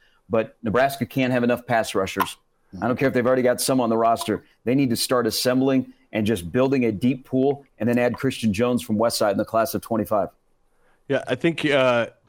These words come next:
Speaker 2: w-, one other question I have about is, uh, f-, for Nebraska next year,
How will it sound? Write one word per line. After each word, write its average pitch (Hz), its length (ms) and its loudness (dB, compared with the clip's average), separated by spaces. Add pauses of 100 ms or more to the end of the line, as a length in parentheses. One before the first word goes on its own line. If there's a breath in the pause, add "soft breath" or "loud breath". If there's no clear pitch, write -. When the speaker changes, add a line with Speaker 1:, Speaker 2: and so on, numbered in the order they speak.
(100)
Speaker 2:
w-, 135 180 -4
one 151 140 2
other 131 160 2
question 117 320 0
I 104 60 2
have 104 240 0
about 98 440 -2 (100)
is, 95 340 -2
uh, 92 160 0
f-, - 240 -6
for 127 160 -2
Nebraska 110 420 -2
next 101 300 -4
year, 95 280 0